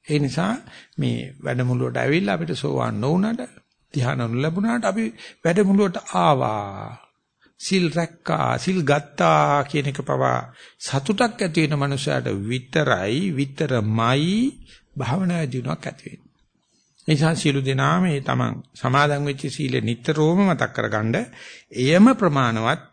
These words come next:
මෙච්චර දුස්සීල ලෝකේ අපි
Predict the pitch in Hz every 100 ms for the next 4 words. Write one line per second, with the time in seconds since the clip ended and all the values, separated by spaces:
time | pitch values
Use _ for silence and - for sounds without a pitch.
0 | _ _ 151 131 135 - - 180 165 165
1 | - - 156 139 131 139 139 175 92 165
2 | - - - _ 139 139